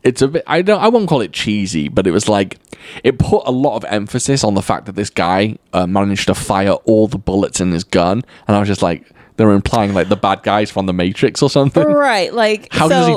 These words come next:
Speaker 1: dodge
Speaker 2: so
Speaker 1: those
Speaker 2: basically,
Speaker 1: bullets?
Speaker 2: yeah, yeah, the, this, like, the, the detective or in charge of this crime scene, there's an obvious, yeah, car crash with a Ferrari, and I was just, like, looking at the way this car crash was set up, I was just like,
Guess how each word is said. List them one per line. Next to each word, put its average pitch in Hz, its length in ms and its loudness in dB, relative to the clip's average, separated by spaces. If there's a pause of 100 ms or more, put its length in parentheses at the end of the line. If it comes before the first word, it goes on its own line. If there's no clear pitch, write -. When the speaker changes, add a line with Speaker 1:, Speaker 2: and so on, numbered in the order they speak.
Speaker 1:
dodge 135 160 4
Speaker 2:
so - 80 4
Speaker 1:
those 269 120 2
Speaker 2:
basically, 277 520 2
Speaker 1:
bullets? 240 220 2
Speaker 2:
yeah, 185 420 2
yeah, 180 300 0
the, 180 320 0
this, 208 400 0
like, 240 240 2
the, 190 360 2
the 196 120 2
detective 185 640 2
or 165 140 2
in 165 180 2
charge 156 480 2
of 160 240 0
this 160 260 0
crime 147 460 -2
scene, 151 460 2 (420)
there's 202 200 2
an 202 100 2
obvious, 214 460 0
yeah, 165 220 2
car 170 260 0
crash 175 360 0
with 175 160 0
a 160 180 2
Ferrari, 151 400 2
and 185 160 0
I 247 100 2
was 285 160 4
just, - 160 -4
like, 220 140 2
looking 262 400 0
at 220 220 0
the 196 100 2
way 175 260 4
this 185 240 0
car 160 280 2
crash 190 320 0
was 220 160 -2
set 226 200 0
up, 233 240 0
I 185 120 2
was 196 180 2
just 196 240 -2
like, 185 380 0